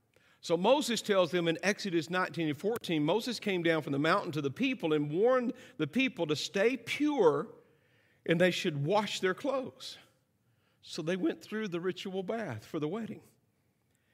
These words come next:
for the marriage. And then what we have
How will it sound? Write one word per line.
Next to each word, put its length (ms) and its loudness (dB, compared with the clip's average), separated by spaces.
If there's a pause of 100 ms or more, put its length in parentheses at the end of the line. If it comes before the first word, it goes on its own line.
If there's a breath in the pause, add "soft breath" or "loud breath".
(120)
for 80 -6
the 80 -2
marriage. 720 -4 (880)
And 200 -6
then 380 0 (100)
what 140 -4
we 120 2
have 420 2